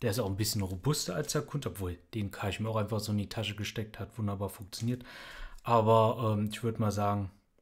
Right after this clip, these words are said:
der ist hier schon aus Metall, also muss er auch ein bisschen robuster sein. Also, ja,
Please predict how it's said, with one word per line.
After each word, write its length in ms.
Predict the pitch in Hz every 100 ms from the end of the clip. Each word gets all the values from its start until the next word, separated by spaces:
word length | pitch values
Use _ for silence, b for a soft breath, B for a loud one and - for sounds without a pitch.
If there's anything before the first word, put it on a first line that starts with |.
| _ _ _ _ _ _ _ _ _ -
der 100 | 92
ist 100 | 87
hier 120 | -
schon 320 | 90 - 104 107
aus 300 | 110 95 101
Metall, 360 | - - 107
also 220 | 107 90
muss 200 | 92 104
er 60 | 107
auch 80 | 92
ein 60 |
bisschen 260 | 95 92 101
robuster 460 | 87 92 104 - 95
sein. 160 | 87 - B B B B
Also, 340 | 131 135 - - - _
ja, 280 | 143 160 185